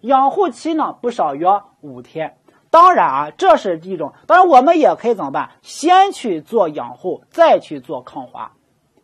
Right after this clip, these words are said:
只不过呢，比较合理的话就是先去做抗滑，再去养护。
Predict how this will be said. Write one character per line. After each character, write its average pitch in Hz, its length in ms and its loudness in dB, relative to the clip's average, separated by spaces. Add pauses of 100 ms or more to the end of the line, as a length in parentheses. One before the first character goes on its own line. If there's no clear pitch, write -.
(280)
只 - 80 -12
不 240 80 -4
过 415 160 2
呢， 262 80 -2
比 320 80 -4
较 302 140 6
合 247 320 0
理 339 100 2
的 185 80 0
话 170 100 -6
就 156 60 -8
是 151 140 -12 (100)
先 359 400 0
去 226 220 -6
做 220 200 -4
抗 - 280 -10
滑， 135 300 -16 (180)
再 254 260 -4
去 170 220 -14
养 151 120 -14
护。 - 300 -14